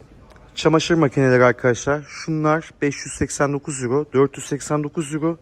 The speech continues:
yedi yüz seksen dokuz euro. Yine çamaşır makineleri üç yüz yetmiş yedi euro, dört yüz doksan dokuz euro arkadaşlar. Üç yüz elli dokuz euro fiyatlar bu. Şimdi gördüğünüz iPhone on üç arkadaşlar. Yüz yirmi sekiz gigabayt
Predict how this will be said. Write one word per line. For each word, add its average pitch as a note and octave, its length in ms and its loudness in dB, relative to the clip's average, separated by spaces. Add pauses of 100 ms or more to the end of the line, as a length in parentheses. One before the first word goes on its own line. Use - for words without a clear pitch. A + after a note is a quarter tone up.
(200)
yedi C#3 200 -2
yüz C#3+ 140 -6
seksen B2 340 -2
dokuz G#2+ 280 -8
euro. F#2+ 160 -10 (1120)
Yine D3 360 -2
çamaşır C3 440 0
makineleri A#2 540 2
üç - 240 -4
yüz B2 140 -4
yetmiş C#3 340 -4
yedi C3 180 -2
euro, B2+ 320 0
dört C3 260 0
yüz B2 120 -4
doksan B2+ 380 0
dokuz A2 380 -6
euro A2+ 400 0
arkadaşlar. A2+ 600 -2 (180)
Üç - 220 -12
yüz A#2+ 100 -6
elli B2 160 2
dokuz A2+ 300 -6
euro A2 120 2
fiyatlar A2+ 520 0
bu. F#2+ 100 -8 (1080)
Şimdi E3 360 0
gördüğünüz E3+ 460 4 (240)
iPhone F3+ 260 -4
on F3 160 0
üç D#3+ 180 -4
arkadaşlar. C3+ 500 -2
Yüz C#3+ 380 -8
yirmi D#3+ 120 -2
sekiz D#3+ 320 -6
gigabayt B2+ 400 -2